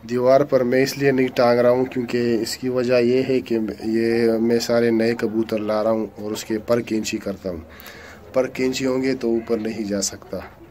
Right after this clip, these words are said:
तो अभी दुआ करें कि इंश-, ये जो हमारा जोड़ है अच्छा है। ये फाइट जो है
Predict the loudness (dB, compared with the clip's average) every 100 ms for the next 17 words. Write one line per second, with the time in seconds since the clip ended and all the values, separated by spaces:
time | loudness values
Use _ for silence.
0 | -20 -20 -20 -20 -20 -20 -20 -20 -20 -8
1 | -2 2 2 2 -2 -4 -6 -10 -10 -14
2 | -12 -2 4 4 4 2 0 0 0 2
3 | 0 -6 -6 -2 0 0 0 0 0 0
4 | 0 2 0 2 0 0 0 -2 -2 -2
5 | -2 -2 -8 -20 -20 -20 -20 -20 -20 -20
6 | -20 -20 -16 -2 -2 0 0 4 4 2
7 | 0 0 2 0 0 -4 -18